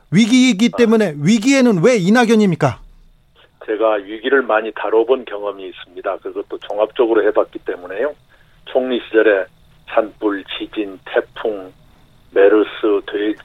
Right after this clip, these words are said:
Speaker 2: 돼지 열병, 어, 조류독감 다 다뤄봤고요. 대부분 성공적이었습니다.
Speaker 1: 아, 네.
Speaker 2: 그리고, 네네. 그리고, 어, 총리를 마치고 난 뒤에는 국난극복위원장으로 넉 달 동안 일을 했어요.
Speaker 1: 네.
Speaker 2: 그 업-, 업무의 연장선상에 있기 때문에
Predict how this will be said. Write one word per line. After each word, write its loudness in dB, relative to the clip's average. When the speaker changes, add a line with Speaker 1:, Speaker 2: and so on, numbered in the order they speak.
Speaker 2:
돼지 -4
열병, -2
어, 0
조류독감 -2
다 -4
다뤄봤고요. -2
대부분 -4
성공적이었습니다. -6
Speaker 1:
아, 2
네. 0
Speaker 2:
그리고, 0
네네. -8
그리고, 0
어, -4
총리를 -4
마치고 -2
난 -2
뒤에는 -4
국난극복위원장으로 -2
넉 -6
달 0
동안 -2
일을 -12
했어요. -8
Speaker 1:
네. 2
Speaker 2:
그 -6
업-, -4
업무의 2
연장선상에 -2
있기 -16
때문에 -12